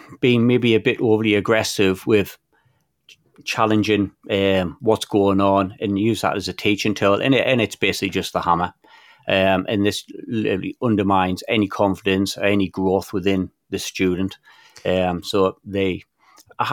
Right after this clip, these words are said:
haven't really seen anybody like that for a long time now. I think we are growing as a profession and probably a bit more sympathetic towards the, the students as such. Um, and then,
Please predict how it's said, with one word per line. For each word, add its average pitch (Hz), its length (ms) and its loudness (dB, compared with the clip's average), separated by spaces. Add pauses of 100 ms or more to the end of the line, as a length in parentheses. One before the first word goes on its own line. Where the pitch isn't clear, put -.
haven't 151 320 6
really 156 300 6
seen 143 340 4
anybody 135 440 2
like 131 120 2
that 127 120 -2
for 117 160 -2
a 107 40 2
long 113 380 0
time 120 340 2
now. 117 220 4
I 104 60 0
think 101 180 -2
we 101 140 2
are 101 120 4
growing 98 460 2
as 87 160 -8
a 82 60 -16
profession 98 640 0
and 87 200 -4 (800)
probably 107 260 0
a 95 60 0
bit 110 200 -4
more 101 300 2
sympathetic - 600 -4
towards 92 600 -2
the, 104 200 -10
the - 60 -14
students 98 580 -2
as 87 140 -6
such. - 540 -4 (480)
Um, 98 640 -2 (680)
and 107 260 0
then, 104 380 0